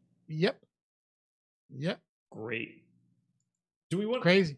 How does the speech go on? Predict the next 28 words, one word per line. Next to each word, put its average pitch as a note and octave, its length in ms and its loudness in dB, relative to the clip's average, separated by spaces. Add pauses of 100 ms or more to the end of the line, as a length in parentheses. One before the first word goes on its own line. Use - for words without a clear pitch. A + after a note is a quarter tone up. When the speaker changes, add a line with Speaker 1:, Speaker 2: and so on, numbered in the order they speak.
(120)
Speaker 2:
I E3+ 60 2
know G#3+ 160 2
this A3+ 120 -2
is F#3+ 80 -6
going G3 180 2
to E3 60 -2
be C#3+ 100 -4
totally D3+ 360 0
meaningless B2 480 -4
for A#2+ 100 -8
right A#2+ 220 -2
now, B2+ 280 -2
but, A2+ 280 0
uh, A#2 240 -2 (180)
buckle E3+ 400 0
up, C#3 320 0
everybody, A2+ 520 -4
next A#2+ 340 -6
week. G#2+ 320 -8
No C#3 160 -2
Christian D3+ 380 -4
McCaffrey B2+ 480 -4
and A2+ 100 -8
Mike - 180 -8
Davis A2+ 320 -8
is A2 140 -10
the - 80 -14
minimum. A2 380 -8